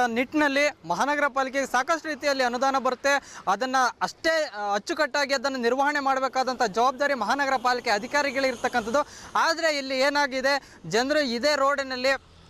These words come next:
ತಂದು ಇಲ್ಲೇ ಬಿಸಾಡಿ ಹೋಗುವಂಥದ್ದು, ಹಸಿ ಕಸ, ಒಣ ಕಸ ಎಲ್ಲವೂ ಕೂಡ ಇಲ್ಲಿ ಒಂದೇ ಕಡೆ ತಂದು ಇಲ್ಲಿ, ಆ, ಗುಡ್ಡೆ ಹಾಕ್ತಾ ಇದ್ದಾರೆ. ಇದರಿಂದ ಏನಾಗ್ತಾ ಇದೆ, ಡೆಂಗ್ಯೂ ಪ್ರಕರಣ ಹೆಚ್ಚಾಗುವಂಥ ಸಾಧ್ಯತೆಗಳು ಹೆಚ್ಚಾಗಿರ್ತಕ್ಕಂಥದ್ದು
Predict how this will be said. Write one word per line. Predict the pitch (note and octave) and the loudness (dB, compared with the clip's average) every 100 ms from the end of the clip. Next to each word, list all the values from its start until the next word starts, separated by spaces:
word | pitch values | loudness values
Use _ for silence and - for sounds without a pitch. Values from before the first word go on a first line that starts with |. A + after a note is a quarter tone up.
| - F#3 | -4 -2
ತಂದು | B3+ C#4 D4 | 0 0 0
ಇಲ್ಲೇ | A#3+ D4+ | 0 0
ಬಿಸಾಡಿ | C#4 A#3+ C#4 C#4+ | -2 -2 -2 2
ಹೋಗುವಂಥದ್ದು, | C4+ C4 C4 B3+ A#3 | 2 2 -2 0 0
ಹಸಿ | A3 C4 | 0 0
ಕಸ, | C#4 C4+ | 0 2
ಒಣ | B3 A3+ | 2 2
ಕಸ | C4+ B3 | 0 2
ಎಲ್ಲವೂ | G3 B3+ E4 F4+ | 2 2 2 0
ಕೂಡ | D4 E4 | -2 -2
ಇಲ್ಲಿ | D#4 D4 C#4 - - - | 0 0 -2 -4 -18 -6
ಒಂದೇ | G3 C4+ E4 | -2 0 0
ಕಡೆ | D#4 D4+ B3+ - | 0 -2 -2 -2
ತಂದು | C4 C4 | -2 0
ಇಲ್ಲಿ, | C4+ C4 C4+ B3 - - | 0 2 0 0 -8 -2
ಆ, | F3+ F#3 F#3+ | 2 2 2
ಗುಡ್ಡೆ | G3 F#3+ B3+ D#4+ | -2 -2 0 2
ಹಾಕ್ತಾ | C#4 C#4+ - C4+ | 0 0 -2 -2
ಇದ್ದಾರೆ. | B3 B3 C4+ - - | 0 2 0 -2 -10
ಇದರಿಂದ | G#3 D4 F4+ G4 F#4 E4 | -2 0 2 2 2 0
ಏನಾಗ್ತಾ | D4+ D4 C4 C4 | 0 -6 -2 -2
ಇದೆ, | B3+ C#4+ C#4 - - - - - - E3 | 2 0 -2 -8 -20 -20 -20 -18 -8 0
ಡೆಂಗ್ಯೂ | A#3 D4+ F4+ F#4 | 0 2 0 0
ಪ್ರಕರಣ | E4+ D#4 E4 D#4 | -2 -4 -4 -4
ಹೆಚ್ಚಾಗುವಂಥ | B3+ B3 D4+ D#4 C#4+ D4+ C4 | -4 -2 0 0 0 -2 -2
ಸಾಧ್ಯತೆಗಳು | D4 - C4+ C#4+ F4+ E4+ D#4+ D4 C#4+ | -4 0 0 2 0 0 0 2 0
ಹೆಚ್ಚಾಗಿರ್ತಕ್ಕಂಥದ್ದು | - - F#3+ G3+ D#4 D#4+ C#4+ C4 C4+ C4+ C4+ B3+ C4+ | -2 -8 -6 0 0 0 -2 -4 -2 0 0 0 -2